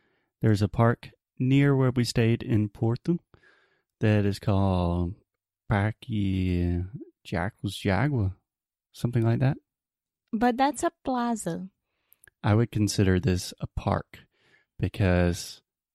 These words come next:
Speaker 1: number one, I think it actually says park in the name. But number two, I'm just talking about a green space where people can sit, they can read.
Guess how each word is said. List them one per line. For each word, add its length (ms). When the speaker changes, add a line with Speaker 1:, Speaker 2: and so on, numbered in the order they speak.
Speaker 1:
number 220
one, 260
I 180
think 260
it 80
actually 640
says 340
park 400
in 100
the 80
name. 340
But 120
number 200
two, 300
I'm 140
just 200
talking 280
about 260
a 140
green 520
space 600
where 120
people 360
can 200
sit, 500
they 140
can 260
read. 460